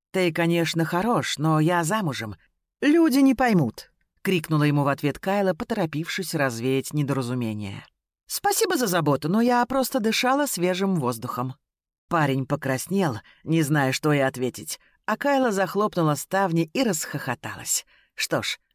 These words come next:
мальчишка поднял ей настроение. Скрипнула дверь. "Тебе весело?"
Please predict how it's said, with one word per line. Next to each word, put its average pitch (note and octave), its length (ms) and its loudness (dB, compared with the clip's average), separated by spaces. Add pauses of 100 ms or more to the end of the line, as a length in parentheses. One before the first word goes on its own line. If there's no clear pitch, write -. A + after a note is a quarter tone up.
мальчишка E4+ 640 -4
поднял A3+ 480 0
ей F3+ 180 0
настроение. C#3+ 840 -4 (720)
Скрипнула G#3+ 720 0
дверь. C3 420 -6 (540)
"Тебе C#3 640 0 (120)
весело?" D3 800 -2